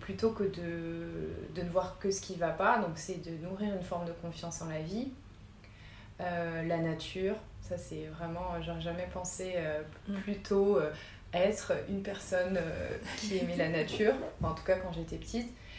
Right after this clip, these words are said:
Speaker 1: La nature, euh, le soleil, la musique, euh, danser, euh, c'est pas forcément la spiritualité. Bon, j-, j'ai lu beaucoup de livres et j'en lis encore, ça peut être des vidéos,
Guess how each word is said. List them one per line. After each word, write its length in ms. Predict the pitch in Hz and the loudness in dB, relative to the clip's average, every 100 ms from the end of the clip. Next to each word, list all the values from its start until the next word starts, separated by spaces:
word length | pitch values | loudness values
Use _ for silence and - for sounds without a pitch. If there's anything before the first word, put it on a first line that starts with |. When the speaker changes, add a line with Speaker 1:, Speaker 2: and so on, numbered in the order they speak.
| - - | -12 0
Speaker 1:
La 100 | 175 175 | 4 4
nature, 840 | 165 - - 214 214 220 214 190 | 2 0 0 4 6 8 8 6
euh, 240 | 170 170 165 | 0 0 -2
le 120 | 170 | -4
soleil, 680 | - 185 175 170 180 185 180 | -4 -4 0 2 4 2 0
la 140 | 165 | -2
musique, 760 | 165 160 160 185 196 196 196 180 | -2 -4 -6 -4 -2 -2 -2 -6
euh, 520 | 165 160 160 160 160 165 | -4 -6 -6 -6 -6 -4
danser, 840 | 170 175 - 175 185 196 202 202 | -4 -2 -4 0 2 4 4 2
euh, 100 | 165 160 165 - - - | 2 -2 -4 -10 -16 -2
c'est 160 | - 208 | 4 12
pas 140 | 233 | 12
forcément 380 | 226 220 196 196 | 12 2 0 2
la 120 | 185 | 2
spiritualité. 720 | 175 - 180 175 175 170 226 | 2 -4 -4 -2 -2 2 2
Bon, 160 | 190 170 | 2 0
j-, 140 | 151 - | -4 -8
j'ai 180 | - 175 | -6 -4
lu 300 | 170 175 202 | -2 -2 -2
beaucoup 260 | 175 175 190 | -4 -8 -6
de 40 | |
livres 260 | 170 196 185 | -4 -4 -2
et 80 | 170 | -2
j'en 140 | 165 160 | -2 -4
lis 300 | 160 160 - | -4 -4 -6
encore, 540 | 165 160 185 214 220 | -8 0 6 8 6
ça 100 | - | 2
peut 100 | - | -4
être 100 | 165 156 | -6 -4
des 80 | 151 | -6
vidéos, 600 | 151 165 160 190 202 | -4 -4 0 2 2